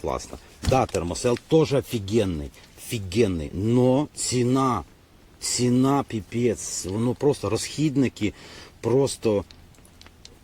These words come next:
м, вбивають, просто з'їдають розхідники вас. Так що, друзі, от такий у мене був огляд на мої штучки, як я борюсь з комарами.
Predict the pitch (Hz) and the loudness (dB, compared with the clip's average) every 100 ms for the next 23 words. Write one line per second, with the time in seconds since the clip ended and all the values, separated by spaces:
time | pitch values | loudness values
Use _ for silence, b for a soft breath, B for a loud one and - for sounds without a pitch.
0 | - - 151 143 131 123 113 104 95 117 | -20 -6 -2 0 -2 -4 -4 -6 -4 -2
1 | 92 82 69 - - - - 123 131 - | 0 0 -2 -8 -20 -14 -2 0 0 -2
2 | 92 82 95 101 135 113 92 - 87 71 | -4 -6 -6 -2 -2 -2 -4 -8 -10 -12
3 | 65 - 65 - - B B - - 143 | -12 -12 -12 -16 -20 B B -10 -4 -4
4 | 127 117 101 107 - - 123 95 90 78 | 0 -2 -2 -4 -4 -2 0 0 -2 -4
5 | 80 78 85 73 - - - - - - | -6 -6 -6 -8 -14 -20 -20 -20 -20 -20
6 | - - - B B B B B B B | -20 -20 -20 B B B B B B B
7 | B B B - 143 131 123 135 123 123 | B B B 2 4 4 2 2 4 4
8 | 110 - 123 - 120 - 98 107 113 - | 2 0 -2 2 2 2 0 0 0 0
9 | 135 160 202 220 208 | 2 4 4 4 2